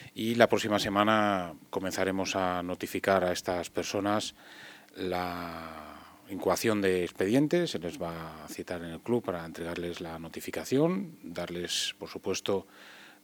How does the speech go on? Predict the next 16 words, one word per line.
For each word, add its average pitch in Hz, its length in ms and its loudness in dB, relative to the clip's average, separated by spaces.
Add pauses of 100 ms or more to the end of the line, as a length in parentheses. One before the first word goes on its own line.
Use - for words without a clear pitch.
(180)
todo 95 340 0 (580)
el 85 140 -10
derecho 95 360 -2
a 87 300 -4
su 87 480 -6
defensa, 131 480 2
que 90 640 -4
implica 92 720 -4
la 87 100 -8
incoación 90 360 -4
de 92 80 -2
los 87 100 -6
expedientes 90 400 -6
disciplinarios, 98 500 -2
y 120 40 -6
también 95 380 -2